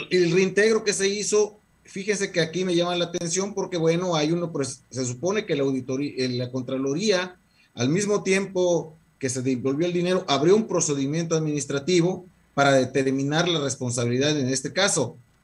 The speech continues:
No ha dicho todavía, ayer el contra-, el Contralor estuvo en el programa del, del Sistema Quintanarroense de Comunicación Social, donde,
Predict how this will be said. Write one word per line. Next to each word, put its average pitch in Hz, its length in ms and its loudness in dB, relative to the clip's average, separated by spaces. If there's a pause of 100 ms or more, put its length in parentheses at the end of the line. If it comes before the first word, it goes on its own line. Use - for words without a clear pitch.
(200)
No 135 260 4
ha 160 80 8
dicho 175 260 4
todavía, 180 540 4
ayer 160 240 2
el 135 100 -2
contra-, 127 280 -4
el 131 140 -2
Contralor 156 520 4
estuvo 208 240 4
en 190 80 2
el 165 80 -2
programa 165 500 2
del, 123 400 -2
del 123 160 -4
Sistema 165 380 0
Quintanarroense 143 680 -2
de 156 60 -6
Comunicación 127 480 -4
Social, 160 380 0
donde, 117 360 -4